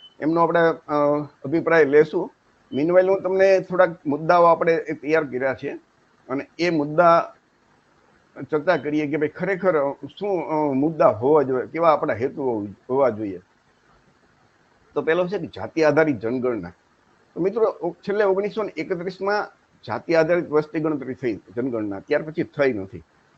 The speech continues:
નેશનલ લેવલે. રાજ્ય સરકારને પણ એ છૂટ છે, અ, એ સર્વે કરવાની.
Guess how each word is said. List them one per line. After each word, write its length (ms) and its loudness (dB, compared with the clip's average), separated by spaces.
નેશનલ 360 2
લેવલે. 360 -4
રાજ્ય 320 -2
સરકારને 400 0
પણ 180 0
એ 140 4
છૂટ 300 -2
છે, 240 0
અ, 140 -8
એ 60 -6
સર્વે 340 4
કરવાની. 360 -2